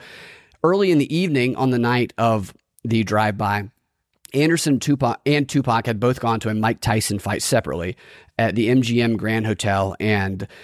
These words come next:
they ran into each other in the hotel lobby afterwards, and apparently Tupac went after him, attacked him in a fight,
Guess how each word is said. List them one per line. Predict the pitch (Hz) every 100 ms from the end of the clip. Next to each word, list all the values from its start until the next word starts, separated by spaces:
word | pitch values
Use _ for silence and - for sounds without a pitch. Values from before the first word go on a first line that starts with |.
| - - _ _ _
they | 127 131 117 107 - _
ran | 110 127 139
into | 156 170
each | 123 -
other | 113 107 127 143 -
in | 135
the | 120
hotel | 123 113 113
lobby | 110 120 127 117
afterwards, | - 147 160 107 107 104
and | 110
apparently | 98 143 120 110
Tupac | - 139 127 107 101 - _ -
went | 127 123
after | 117 110 90
him, | 98
attacked | 104 185 170 -
him | 113
in | 113
a |
fight, | - 151 104